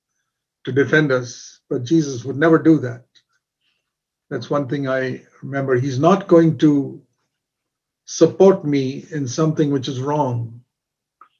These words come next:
because he's a righteous advocate. It's very clear. It says here that <clears throat> in one John two one, "I'm writing these things to you that you should not sin.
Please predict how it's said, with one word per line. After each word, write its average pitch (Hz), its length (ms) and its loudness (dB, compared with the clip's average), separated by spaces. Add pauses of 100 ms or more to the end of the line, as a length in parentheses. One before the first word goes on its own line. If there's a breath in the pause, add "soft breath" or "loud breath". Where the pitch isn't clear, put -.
(680)
because 139 340 0
he's 131 200 -2
a 127 80 2
righteous 147 520 2
advocate. 127 720 -4 (960)
It's - 100 -20
very 151 220 6
clear. 160 300 8
It 120 140 0
says 170 240 6
here 151 160 6
that 131 300 2 (200)
<clears throat> - 20 -14
in 160 360 2
one 147 180 4
John 143 300 4
two 147 120 0
one, 135 480 -4 (1300)
"I'm 143 180 -4
writing 185 380 6
these 170 240 6
things 151 420 0
to 143 80 -12
you 139 260 0
that 131 180 -2
you 135 100 -6
should 156 220 4
not 143 240 0
sin. 131 480 0